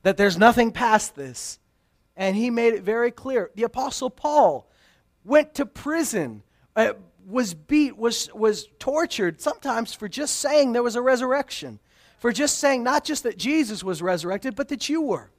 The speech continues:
One of my favorite stories, of course, you, you catch me on that, I say that about everything, but, uh, one of my favorite stories in the Bible was, was when the Apostle Paul was in, was on trial,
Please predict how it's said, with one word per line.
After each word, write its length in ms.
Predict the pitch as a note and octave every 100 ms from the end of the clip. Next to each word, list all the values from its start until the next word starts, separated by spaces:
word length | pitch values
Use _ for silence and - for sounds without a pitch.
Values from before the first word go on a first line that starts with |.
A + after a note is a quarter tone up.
| _ _ _ _ _ -
One 140 | G#3
of 80 | A3+
my 80 | A3+
favorite 360 | B3 A#3 G#3
stories, 580 | - G#3+ G#3+ F#3+ - - _ _ _ _ _
of 60 | _
course, 260 | B2 A#2 C3+
you, 100 | C3 -
you 80 |
catch 260 | C3 D3 -
me 60 | C#3
on 60 |
that, 100 | C3
I 40 | B2+
say 160 | D3+
that 60 | C3+
about 200 | A#2+ A#2+
everything, 500 | C3+ C3 A#2 A2 A#2
but, 140 | B2+ - - A3+ -
uh, 140 | F3 F3+
one 120 | G#3+
of 60 |
my 80 | A3+
favorite 280 | A3+ A3+ G#3+
stories 320 | - G#3+ F#3
in 60 | G3
the 80 | F3
Bible 400 | F3+ G#3 F#3+ D#3+
was, 320 | E3+ D#3 - _ _ _ _
was 200 | F3+ F#3
when 340 | G#3+ G#3+ G3+ - _ F#3
the 160 | F3
Apostle 340 | E3+ F#3+ - G#3
Paul 320 | - G3+ G3+
was 160 | E3+
in, 220 | E3 E3 - E3
was 140 | D#3
on 180 | E3+ D#3+
trial, 600 | - G3+ F#3+ E3 B2